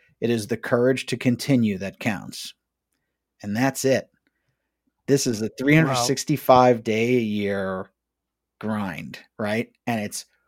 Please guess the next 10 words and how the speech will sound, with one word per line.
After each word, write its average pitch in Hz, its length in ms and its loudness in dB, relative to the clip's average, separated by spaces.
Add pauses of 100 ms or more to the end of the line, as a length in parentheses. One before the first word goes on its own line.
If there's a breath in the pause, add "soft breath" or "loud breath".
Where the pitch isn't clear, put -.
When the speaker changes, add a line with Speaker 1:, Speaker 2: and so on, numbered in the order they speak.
(260)
Speaker 1:
who 175 380 6
has 147 320 8
the 123 100 -2
courage 123 440 4
to 120 120 -2
continue 139 760 0 (640 soft breath)
and 110 380 -2 (280)
keep 131 300 -4
trying 107 600 -2 (600 soft breath)
and, 101 480 -4